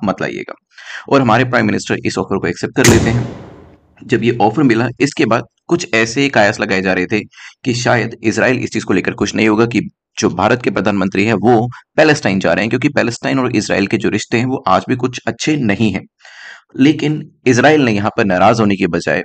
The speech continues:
भारत के प्रधानमंत्री को कहा कि "ठीक है, आप इस हेलीकॉप्टर में तो जाइए, लेकिन इसके साथ हमारे छह एयरक्राफ्ट आपको एस्कॉर्ट करेंगे पैलेस्टाइन तक,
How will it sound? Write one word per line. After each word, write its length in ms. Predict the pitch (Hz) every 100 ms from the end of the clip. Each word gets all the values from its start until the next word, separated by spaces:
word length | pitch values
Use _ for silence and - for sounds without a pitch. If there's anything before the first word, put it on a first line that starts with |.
| _ 87
भारत 220 | 107 123
के 100 | 117
प्रधानमंत्री 480 | 98 101 92 90 90
को 140 | 87
कहा 320 | - 85 107
कि 160 | 120 123
"ठीक 240 | 135 120
है, 100 | 104 -
आप 120 | 95 104
इस 120 | -
हेलीकॉप्टर 360 | 95 98 98 120
में 100 | 120
तो 80 |
जाइए, 340 | 110 135 123 127 123 113
लेकिन 320 | 147 147 117
इसके 180 | 113 113
साथ 160 | 104 - _ -
हमारे 300 | - 131 165
छह 200 | 170 -
एयरक्राफ्ट 680 | 143 92 98 - 95 107 -
आपको 380 | 90 - 120 104
एस्कॉर्ट 360 | - - 113 -
करेंगे 300 | - 104 120
पैलेस्टाइन 480 | 123 87 - 85
तक, 180 | 87 127